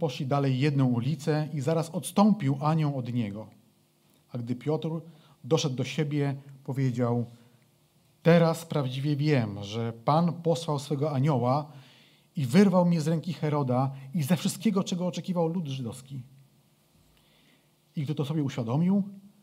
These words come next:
przyszedł do domu Marii, matki Jana, którego nazywano Markiem,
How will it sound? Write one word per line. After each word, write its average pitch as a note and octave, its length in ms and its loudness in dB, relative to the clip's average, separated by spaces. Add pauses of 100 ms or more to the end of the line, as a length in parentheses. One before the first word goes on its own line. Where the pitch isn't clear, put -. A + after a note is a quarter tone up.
(320)
przyszedł D3+ 320 -4
do B2+ 80 -2
domu B2+ 240 0
Marii, D3 540 2
matki B2 360 -6
Jana, C3 460 0
którego C3 280 -2
nazywano B2+ 420 -2
Markiem, B2+ 560 -2